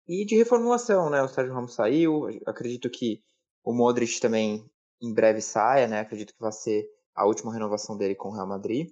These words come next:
Tá só começando essa, essa janela de transferências, vamos ver quem vem, quem vai. Mas eu particularmente acredito que não venham grandes peças, até porque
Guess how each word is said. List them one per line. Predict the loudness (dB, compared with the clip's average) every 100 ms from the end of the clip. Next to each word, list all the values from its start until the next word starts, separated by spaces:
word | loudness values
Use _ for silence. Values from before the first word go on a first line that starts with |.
| _
Tá | -8
só | -6
começando | -8 -8 -8 -10 -8
essa, | -8 -8 -8 -10 _
essa | -6
janela | -4 -2 -2
de | -2
transferências, | -8 -6 -2 -2 -2 -6 -8 -10 -16 -8
vamos | -6
ver | -4
quem | -4 -6 -4
vem, | -4 -6
quem | -8 -8
vai. | -2 -2 -2 -6 _ _ _ _ _ _
Mas | -2 0 2 0 4
eu | 4
particularmente | 4 0 2 0 0 0 -6 -4
acredito | -4 -4 -6
que | -8 -6
não | -4
venham | -2 -2 -2
grandes | -4 -4 0
peças, | 2 2 2 -2
até | -2 -2
porque | -4 -4 0 0